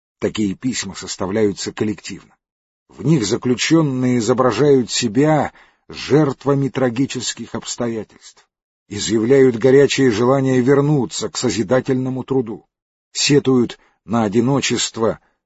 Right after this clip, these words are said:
и людскую злобу. В зоне есть корифеи эпистолярного жанра, мастера по составлению душераздирающих текстов.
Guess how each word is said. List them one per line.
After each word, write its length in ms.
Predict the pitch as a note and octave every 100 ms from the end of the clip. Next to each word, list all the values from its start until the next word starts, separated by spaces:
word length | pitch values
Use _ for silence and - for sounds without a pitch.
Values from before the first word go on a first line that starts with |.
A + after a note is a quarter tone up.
| _
и 80 | C#2
людскую 580 | G#2 - - C3+ A2+ G#2
злобу. 540 | F2 G2+ G#2+ - - _ _ _ _ _ _ _
В 140 | - -
зоне 460 | - E3 F3+ E3
есть 420 | C3+ D3+ D3+ -
корифеи 960 | - D3+ C#3 C#3 - - E3 F#2 C#2+ D#2
эпистолярного 880 | - G#2 - A#2 A#2+ C3 C3 B2+ B2
жанра, 400 | A#2 F2 B1+ _ _ _ _ _
мастера 720 | - G#2+ - - C3 C3 A#2+
по 120 | D#2+
составлению 960 | D#2+ G#2 - A#2+ G#2+ C3+ B2+ B2 A2+ F#2 _ -
душераздирающих 1200 | - C3 - C#3 C3 F2+ C3+ C3+ C3 A#2 - B2+
текстов. 440 | - C3+ - -